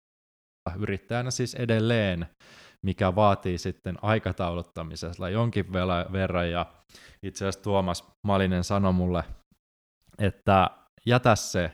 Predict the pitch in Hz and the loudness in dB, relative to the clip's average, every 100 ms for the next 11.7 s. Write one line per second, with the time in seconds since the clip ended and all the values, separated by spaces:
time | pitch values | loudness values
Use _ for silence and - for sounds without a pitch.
0 | - - 135 120 104 98 98 90 90 92 | -8 0 4 4 2 0 0 -2 -2 0
1 | 98 - 92 87 85 85 82 80 85 101 | -2 -2 -4 -4 -2 -4 -4 -6 -4 -4
2 | - 90 80 - 80 85 113 - 98 - | -6 -8 -10 -8 -8 -6 -4 -2 -4 -2
3 | 87 87 87 82 - - 101 104 98 95 | -4 -2 -4 -6 -10 -4 -2 0 0 -2
4 | 98 95 - 85 82 92 123 104 - 104 | -2 -4 -6 -8 -6 -2 0 -2 -4 -2
5 | 98 - - 92 85 - 87 - 87 82 | -2 -4 -4 -2 -2 -4 -6 -4 -4 -4
6 | - _ - - - _ _ _ _ _ | -6 _ -20 -20 -20 _ _ _ _ _
7 | _ 123 156 147 127 104 113 110 104 95 | _ 6 6 6 4 0 0 0 2 2
8 | 92 95 92 85 _ - 73 73 _ - | 2 0 0 -4 _ -8 -8 -10 _ -10
9 | 78 76 71 - _ _ _ _ _ _ | -6 -6 -8 -14 _ _ _ _ _ _
10 | _ _ - - _ _ - 101 - 92 | _ _ -20 -20 _ _ -4 -4 0 -2
11 | - 80 76 87 107 101 98 | -2 -8 -6 -2 0 2 0